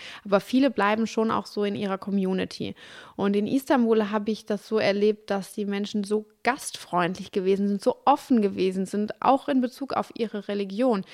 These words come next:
Ich bin mal irgendwann zu der Moschee, ähm, raufgestiegen auf, äh, einen der sieben Berge <laughs> Istanbuls, die gegenüber von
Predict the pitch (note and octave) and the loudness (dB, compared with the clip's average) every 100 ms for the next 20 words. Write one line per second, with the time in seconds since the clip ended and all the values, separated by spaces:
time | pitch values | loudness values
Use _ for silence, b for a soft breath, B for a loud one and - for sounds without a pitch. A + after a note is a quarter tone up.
0 | B B - A#3+ A3+ G3 - A#3+ A3+ A3 | B B -4 2 4 4 2 0 0 0
1 | G#3+ G#3+ A3 G#3 G#3+ G3+ G3+ G3+ - A#3+ | 0 0 -2 -2 0 0 0 -2 0 2
2 | B3 B3 - A3+ A3 A3+ A3+ A3+ A3+ F#3+ | 4 4 2 2 2 0 0 -2 -4 0
3 | G#3+ A#3+ - A#3 - - B3 A#3 A3+ G#3+ | 0 0 -4 -8 -6 -6 -4 -2 0 0
4 | G#3 A3 G#3+ G3+ G3+ - - A3 G#3+ G#3 | -2 -2 0 0 -2 -2 0 4 4 4
5 | A#3+ A#3 G#3 A3 A#3+ B3 - - A#3 A3 | 2 4 6 6 6 2 0 4 4 6
6 | A3+ A#3 - G#3 A3 A3 G#3+ A#3 A#3 A3+ | 6 4 2 -6 -2 0 0 2 2 2
7 | A3+ A3 | 0 0